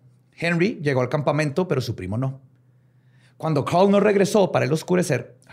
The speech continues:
Henry le habló a las autoridades. Al tercer día de la búsqueda, su rifle fue encontrado recargado contra un árbol.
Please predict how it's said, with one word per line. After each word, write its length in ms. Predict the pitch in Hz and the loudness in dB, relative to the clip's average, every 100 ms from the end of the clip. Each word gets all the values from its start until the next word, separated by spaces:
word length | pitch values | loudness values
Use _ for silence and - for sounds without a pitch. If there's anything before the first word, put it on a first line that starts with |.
| - | -6
Henry 400 | 180 170 143 147 143 | -2 0 0 -2 0
le 100 | 131 | 0
habló 160 | 110 | 0
a 40 | 107 | -2
las 120 | 120 | -2
autoridades. 680 | 135 139 160 151 127 - - _ _ _ _ _ _ | -2 -2 0 -2 -4 -12 -20 _ _ _ _ _ _
Al 160 | 127 135 | -10 -4
tercer 400 | 151 131 196 190 | -4 0 0 2
día 220 | 214 226 | 2 4
de 80 | 220 | 4
la 80 | 156 | 2
búsqueda, 500 | 147 - 135 143 180 | 0 -2 -2 -4 -4
su 180 | - | -4
rifle 340 | 135 165 175 175 | 0 0 0 -2
fue 120 | 143 | 0
encontrado 640 | 135 160 147 143 151 - - | 0 -2 0 0 0 -2 -6
recargado 520 | - 127 117 117 139 | -6 -4 -4 -2 -4
contra 240 | 135 120 156 | -4 -4 -4
un 80 | |
árbol. 320 | 165 127 123 | -4 -4 -8